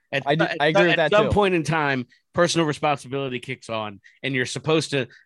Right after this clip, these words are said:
Speaker 1: not think that the fucking president is being fucking pantomimed by Jim Carrey in a fucking mask.
Speaker 2: <laughs>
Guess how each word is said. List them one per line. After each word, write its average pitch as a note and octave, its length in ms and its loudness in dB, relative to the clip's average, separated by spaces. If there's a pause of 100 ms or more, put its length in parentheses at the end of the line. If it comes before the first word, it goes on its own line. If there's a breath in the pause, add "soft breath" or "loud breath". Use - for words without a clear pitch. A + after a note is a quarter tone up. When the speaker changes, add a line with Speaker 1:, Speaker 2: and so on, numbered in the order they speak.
Speaker 1:
not D3 380 -2
think D3 400 -4 (180)
that C#3 180 -4
the C3+ 100 -2
fucking C#3 360 -2
president B2+ 520 -4 (200 soft breath)
is B2+ 160 -6
being B2+ 340 -2
fucking B2+ 600 -4 (380)
pantomimed C3 760 -2
by B2 160 -2
Jim C#3 320 -6
Carrey B2+ 500 -4
in A#2+ 80 -8
a A#2+ 80 -6
fucking B2+ 420 -8
mask. B2+ 460 0
Speaker 2:
<laughs> - 60 -20